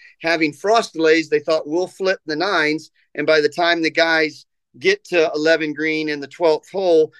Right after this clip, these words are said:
it'll be mid-morning, and hopefully all that frost will be gone and there won't be any delay. That's why the routing is what it is today.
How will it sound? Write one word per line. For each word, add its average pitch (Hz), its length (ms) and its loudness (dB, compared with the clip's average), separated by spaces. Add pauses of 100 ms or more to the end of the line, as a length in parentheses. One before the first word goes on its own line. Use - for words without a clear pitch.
(100)
it'll 165 200 -2
be 156 160 -2
mid-morning, 160 720 -2
and 131 100 -12
hopefully 156 340 -2
all 147 220 2
that 139 180 -4
frost 160 320 0
will 147 80 -10
be 135 100 -6
gone 135 180 0
and 127 80 -8
there 127 80 -8
won't 139 200 -6
be 139 120 -4
any 131 160 -4
delay. 123 440 -2 (260)
That's 143 240 2
why 151 160 0
the 127 120 -6
routing 135 340 0
is 120 160 -8
what 123 100 -8
it 117 100 -8
is 113 160 -6
today. 107 280 -2